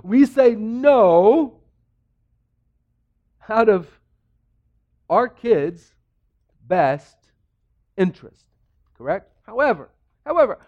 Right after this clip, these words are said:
I also hope that on certain days, maybe Christmas, maybe Easter, maybe certainly Halloween, they get to partake in a little more candy than what is normally allowed,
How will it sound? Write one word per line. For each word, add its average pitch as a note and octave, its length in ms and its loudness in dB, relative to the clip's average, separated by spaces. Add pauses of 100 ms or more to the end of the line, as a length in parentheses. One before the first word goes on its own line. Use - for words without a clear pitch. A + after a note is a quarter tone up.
(140)
I E4+ 180 -6
also D#4+ 400 0
hope C4+ 320 2
that B3 100 -4
on B3+ 140 -4
certain B3+ 380 -12
days, B3 240 -6
maybe A3+ 200 -14
Christmas, F#3+ 520 -10
maybe A#3+ 360 -14
Easter, E3+ 320 -12 (220)
maybe C#4+ 300 -2
certainly A#3 520 0
Halloween, G#3 600 -6 (340)
they F4 240 -2
get E4+ 220 -6
to C#4 60 -14
partake C#4+ 600 -6
in A#3+ 120 -12
a A#3+ 60 -4
little D#4 240 -6
more C#4+ 220 -4
candy A3 600 -6 (240)
than B3 160 -4
what A#3+ 500 -2
is B3 160 -14
normally G#3+ 560 -2
allowed, G3+ 540 -4